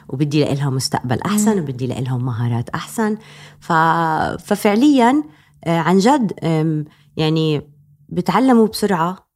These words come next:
Speaker 2: مم.
Speaker 1: آه، ولهلأ، لهلأ أنا ما ب-، ما بتدخل. هديك اليوم ليس إجا قال لي: "بدي
Speaker 2: مم.
Speaker 1: أروح على بارتي وفيها درينكينج." طبعًا
Speaker 2: مم.
Speaker 1: أنا بنجت
Speaker 2: مم.
Speaker 1: إنه <clears throat> أوكي. <laughs> فقلت له:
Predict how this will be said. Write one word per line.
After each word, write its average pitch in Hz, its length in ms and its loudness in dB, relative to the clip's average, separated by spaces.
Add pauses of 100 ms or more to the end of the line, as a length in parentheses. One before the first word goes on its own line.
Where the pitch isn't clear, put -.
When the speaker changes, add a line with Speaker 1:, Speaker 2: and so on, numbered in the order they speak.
Speaker 2:
مم. 220 300 -2 (200)
Speaker 1:
آه، 156 280 -6
ولهلأ، 220 600 0 (440)
لهلأ 180 320 -2
أنا 165 260 -4
ما 196 120 2
ب-، 196 140 -2
ما 220 100 4
بتدخل. 160 500 -4 (500)
هديك 180 300 -2
اليوم 202 220 4
ليس 196 260 2
إجا 180 180 -2
قال 196 120 -2
لي: 269 280 0
"بدي 240 200 -2
Speaker 2:
مم. 233 60 4
Speaker 1:
أروح 170 220 0
على 160 120 -6
بارتي 226 500 0 (200)
وفيها 143 360 -8
درينكينج." 247 720 -2 (520)
طبعًا 233 240 2
Speaker 2:
مم. - 100 -4
Speaker 1:
أنا 196 140 2
بنجت 190 680 0
Speaker 2:
مم. 180 80 0
Speaker 1:
إنه 196 260 4 (140)
<clears throat> 208 200 2 (1300)
أوكي. 214 540 0
<laughs> - 1900 -2
فقلت 175 360 -4
له: 233 320 -2